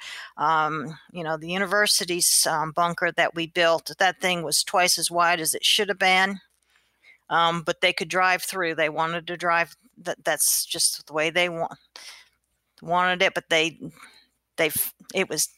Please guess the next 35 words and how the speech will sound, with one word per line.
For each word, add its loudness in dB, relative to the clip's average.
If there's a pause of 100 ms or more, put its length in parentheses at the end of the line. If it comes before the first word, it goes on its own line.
(240)
double 2
the -6
width -2
it -4
needed -4
to -2
be. -4 (360)
And -2
they 6
always 4
had 2
to -2
feed 0
out 2
more -2
silage 2
than, -8 (400)
a-, -8
and -6
feed -4
it -4
to -4
a 0
lot 2
of -2
other 2
animals 2
because 2
they 0
had 0
to -14
keep -8
that -2
face 2
clear, -2